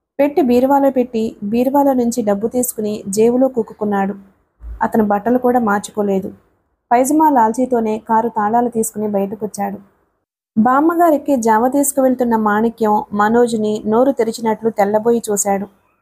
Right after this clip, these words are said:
"అబ్బాయి గారు, ఎక్కడికండి? డాక్టర్ గారు మిమ్మల్ని రెస్ట్ తీసుకోమన్నారు కదండి," అంటూ వెనక నుండి వచ్చాడు. "ఉమ్." మనోజ్ కళ్ళెర్ర చేసి చూశాడు. మాణిక్యాన్ని తోసేసి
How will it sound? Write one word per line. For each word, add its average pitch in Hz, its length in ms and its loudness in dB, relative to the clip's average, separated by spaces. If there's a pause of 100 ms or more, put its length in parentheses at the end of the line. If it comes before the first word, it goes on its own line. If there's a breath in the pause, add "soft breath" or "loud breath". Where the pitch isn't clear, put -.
(680)
"అబ్బాయి 247 340 0
గారు, 277 140 2
ఎక్కడికండి? 254 760 0 (400)
డాక్టర్ 254 320 2
గారు 302 140 2
మిమ్మల్ని 254 440 2
రెస్ట్ 226 240 0
తీసుకోమన్నారు 269 560 0
కదండి," 247 600 0 (120)
అంటూ 226 200 -2
వెనక 208 300 -2
నుండి 247 220 2
వచ్చాడు. 208 460 0 (1200)
"ఉమ్." 220 280 2 (640)
మనోజ్ 233 340 2
కళ్ళెర్ర 226 400 2
చేసి 220 400 -2
చూశాడు. 202 340 -2 (800)
మాణిక్యాన్ని 294 580 2
తోసేసి 240 720 0